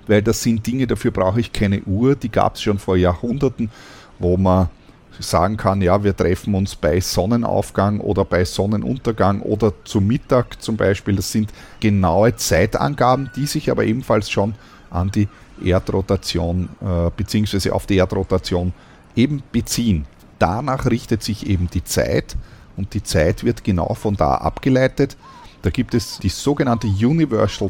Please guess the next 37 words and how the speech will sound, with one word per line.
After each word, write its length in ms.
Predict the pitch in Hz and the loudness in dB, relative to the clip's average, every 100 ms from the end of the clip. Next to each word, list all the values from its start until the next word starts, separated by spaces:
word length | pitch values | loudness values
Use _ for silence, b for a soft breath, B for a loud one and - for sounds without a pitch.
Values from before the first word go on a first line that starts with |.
| - | -6
Time, 480 | - 80 101 156 - - - | -4 -2 0 -2 -6 -14 -8
U 180 | 139 131 - | -4 -4 -6
T 360 | - 85 90 127 | -4 0 0 0
abgekürzt. 840 | 123 - 143 - 151 208 - - B B B - | -2 -2 -6 0 0 0 -6 -16 B B B -10
Achtung, 400 | - 87 - 147 | -6 -6 -4 -4
nicht 180 | 131 - | -4 -2
verwechseln 460 | 120 104 104 113 104 | 0 0 0 0 0
mit 220 | 98 - | 0 -4
U 60 | |
T 220 | 104 104 - | -4 -2 -2
C, 320 | - 92 - | -2 -4 -2
dazu 280 | - - 95 | -4 -4 -4
komme 240 | 92 92 | -2 -4
ich 60 | - | -4
später 260 | 90 101 | -4 -2
dann 120 | 104 | -4
noch 120 | 113 120 | -2 -2
einmal. 180 | 160 - B B B B | -2 -4 B B B B
Und 160 | 117 151 | -8 -2
diese 240 | 165 - - - | 0 0 -2 -8
U 160 | 165 202 - - | -4 -4 -8 -10
T 500 | - 104 123 185 - | 0 2 4 2 0
ist 340 | 156 147 - - - | -4 -4 -8 -14 -2
die 100 | 113 | -2
mittlere 680 | 113 120 165 - 190 165 147 | 0 0 -2 0 0 2 0
Sonnenzeit. 920 | - 135 131 101 80 - 50 - - - - _ - - - | 0 0 2 2 0 -2 -4 -6 -18 -20 -20 _ -20 -20 -10
Das 140 | 101 | -10
bedeutet 500 | - 95 87 107 143 | -6 0 0 0 0
also 240 | - - - | 0 0 -2
eine 240 | 90 90 | -2 -2
Zeit, 400 | - - 92 - | 0 0 0 0
die 60 | 135 | -6
sich 220 | - - | -6 -4
eben 220 | 117 107 | -2 -2
genau 300 | 110 92 85 | -2 -2 -2
nach 220 | 87 87 | 0 -2
der, 180 | - 92 | 0 -2